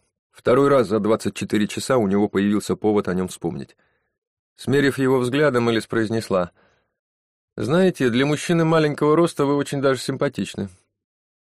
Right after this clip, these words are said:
Вы старше, чем мне нравится, но не намного. Вы ведь шестой, не правда ли?» Он кивнул. «Ну так что?» — спросила Элис. «Хотите посмотреть, как живёт генерал полиции?» «Хорошо», —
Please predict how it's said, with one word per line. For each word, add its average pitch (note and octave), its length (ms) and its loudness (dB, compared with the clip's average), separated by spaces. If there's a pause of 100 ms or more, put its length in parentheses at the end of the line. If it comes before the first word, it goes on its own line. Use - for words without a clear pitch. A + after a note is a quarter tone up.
(160)
Вы C#3+ 180 0
старше, E3 420 0
чем G#2 220 0
мне G2+ 140 2
нравится, F#2+ 500 0
но G2+ 260 -2
не G#2 220 -4
намного. A#2 540 -4 (520)
Вы D#3 220 2
ведь E3 160 0
шестой, G3 420 -2
не A2+ 80 -4
правда A#2+ 300 -2
ли?» - 140 -12 (920)
Он G2+ 120 -2
кивнул. G2+ 440 -2 (1080)
«Ну B2+ 200 -4
так B2+ 160 0
что?» — G2 280 -2
спросила B2 400 -6
Элис. A#2+ 360 -6 (460)
«Хотите - 380 -2
посмотреть, G#2 480 -2
как G2 180 -2
живёт G2 260 0
генерал F#2 340 -2
полиции?» - 520 -6 (1800)
«Хорошо», — G#2+ 460 0